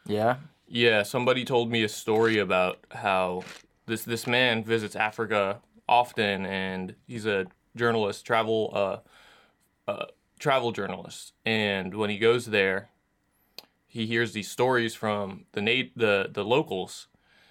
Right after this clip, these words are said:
Speaker 2: and they have their own trade. They have, they, they do fishing,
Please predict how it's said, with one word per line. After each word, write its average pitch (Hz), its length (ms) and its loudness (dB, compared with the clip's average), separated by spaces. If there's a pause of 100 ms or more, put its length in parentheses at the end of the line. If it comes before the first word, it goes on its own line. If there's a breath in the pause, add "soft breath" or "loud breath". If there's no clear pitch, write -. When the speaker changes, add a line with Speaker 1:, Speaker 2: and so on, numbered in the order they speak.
(200 soft breath)
Speaker 2:
and 98 540 -2 (120)
they 113 220 4
have 113 200 2
their 117 160 4
own 131 320 0 (200)
trade. 113 500 4
They 104 160 4
have, 107 420 2
they, 107 160 -2 (200)
they 120 140 2
do 123 140 -2
fishing, 107 640 0